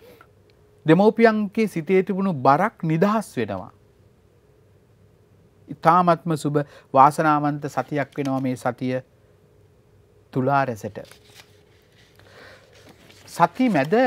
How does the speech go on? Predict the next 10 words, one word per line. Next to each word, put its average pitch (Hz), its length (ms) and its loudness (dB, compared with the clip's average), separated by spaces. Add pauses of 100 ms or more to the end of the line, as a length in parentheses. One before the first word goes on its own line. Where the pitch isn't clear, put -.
(1700)
දෙපැත්තක 175 580 0
පෙන 165 180 -4
පිහිය 170 280 -2
වගේ. 104 340 -2 (1900)
සුභ 185 240 2
අසුභ 196 380 2
මිශ්‍ර 185 300 -2
ඵල. 98 220 -4 (1160)
සමහර 220 400 6
හෝරාවල් 208 640 6